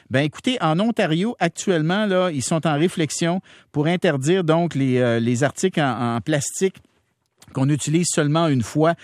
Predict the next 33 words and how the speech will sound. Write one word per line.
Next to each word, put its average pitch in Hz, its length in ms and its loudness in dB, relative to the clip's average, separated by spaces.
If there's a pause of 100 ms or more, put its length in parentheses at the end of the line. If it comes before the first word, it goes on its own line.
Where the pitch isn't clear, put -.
(180)
Tout - 120 -4
ça, 196 220 2
évidemment, 143 400 2
ça 139 160 0
vise 151 320 0
à 120 220 0
diminuer 143 500 0
la 127 100 0
quantité 147 380 -4
de - 60 -6
plastique 139 460 -4
qui 135 80 -4
est 117 40 -4
consommée. 131 540 0 (260)
C'est 156 140 -2
peut-être 240 240 0
un 208 100 4
exemple 170 360 0
dont 147 180 0
on 143 100 2
pourrait 147 300 0
s'inspirer, 127 640 -2 (340)
parce - 140 -4
qu'en 156 180 0
Ontario, 185 500 0
là, 180 240 2
ils 143 120 -2
produisent 165 560 -2 (100)
annuellement 180 540 2
tout 151 160 -6
près 185 200 -2
de, 160 280 0
euh, 131 80 -2